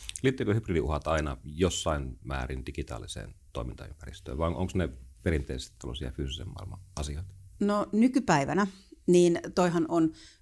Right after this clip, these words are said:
Speaker 2: ö, oikeastaan yksi niistä keskeisistä, koska silloin kun puhutaan myöskin informaatioon niin kuin keskeisessä osassa, siinä tietenkin kaikki nämä digitaalisen maailman, ö, alustat ja muut on, on hyvin keskeisessä teknologia, miten siellä pystytään toimimaan,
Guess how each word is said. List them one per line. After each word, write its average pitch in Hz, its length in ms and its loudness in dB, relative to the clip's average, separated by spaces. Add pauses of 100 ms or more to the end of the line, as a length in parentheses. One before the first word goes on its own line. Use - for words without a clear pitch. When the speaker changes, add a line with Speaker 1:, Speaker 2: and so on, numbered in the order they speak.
Speaker 2:
ö, 151 220 2
oikeastaan 160 460 0
yksi 156 260 2
niistä 139 200 0
keskeisistä, 135 640 -2
koska 156 240 -2
silloin 175 220 2
kun 170 80 -8
puhutaan 160 360 2
myöskin 151 300 2
informaatioon 175 880 4
niin 151 100 -2
kuin - 140 -12
keskeisessä 151 640 -2
osassa, 151 460 -2 (320)
siinä 175 340 6
tietenkin 160 520 -2
kaikki 156 320 2
nämä 147 260 0 (240)
digitaalisen 151 640 2
maailman, 139 480 2
ö, - 480 -12 (260)
alustat 160 720 0 (100)
ja 156 100 4
muut 151 340 4
on, 143 240 -2
on 131 320 -4 (100)
hyvin 151 220 4
keskeisessä 147 640 -2
teknologia, 143 720 2 (300)
miten 151 360 4 (160)
siellä 156 340 4
pystytään 143 540 -6
toimimaan, 151 640 2